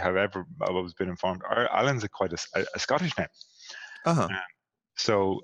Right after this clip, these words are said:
Speaker 1: um, my ancestors, uh, uh, have been from a farm in County Roscommon in mid, in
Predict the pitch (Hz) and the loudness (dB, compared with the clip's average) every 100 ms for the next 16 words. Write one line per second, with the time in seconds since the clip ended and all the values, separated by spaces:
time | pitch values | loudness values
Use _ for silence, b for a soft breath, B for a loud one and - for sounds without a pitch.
0 | - 98 92 92 92 87 _ _ _ _ | -2 0 0 0 -4 -6 _ _ _ _
1 | _ _ _ _ _ _ _ _ - - | _ _ _ _ _ _ _ _ -16 -8
2 | 101 101 107 98 - - 90 90 87 - | -2 2 2 2 -2 -4 -2 0 -2 -2
3 | 90 82 - - - 82 82 - 85 82 | -4 -4 -8 -12 -6 -4 -4 -4 -4 -4
4 | 80 78 - _ B B B B B - | -6 -10 -14 _ B B B B B -4
5 | 92 82 92 87 - 90 85 82 80 _ | -2 0 -4 -4 -2 -2 -2 -6 -12 _
6 | - - 92 90 87 87 85 - - 87 | -14 -2 2 2 0 -4 -8 -10 -6 -6
7 | - 87 82 - 85 85 82 82 85 87 | -6 -8 -6 -4 -4 -4 -8 -6 -6 -6
8 | - 87 85 | -6 -8 -10